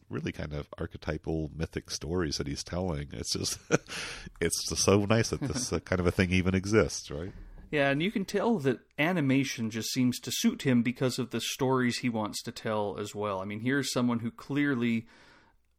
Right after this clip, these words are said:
Speaker 2: loves Jules Verne, um, and, and loves that kind of, uh,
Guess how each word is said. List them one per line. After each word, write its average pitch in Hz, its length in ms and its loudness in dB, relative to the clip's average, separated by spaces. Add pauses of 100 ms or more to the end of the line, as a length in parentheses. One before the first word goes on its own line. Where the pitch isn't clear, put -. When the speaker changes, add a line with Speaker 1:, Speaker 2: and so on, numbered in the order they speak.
(100)
Speaker 2:
loves 120 720 4 (140)
Jules 104 480 -4
Verne, - 360 -12 (460)
um, 104 400 -2 (240)
and, 120 280 2
and 110 440 -2
loves 127 500 4
that 117 180 0
kind 117 240 0
of, 104 280 -6
uh, 101 320 -4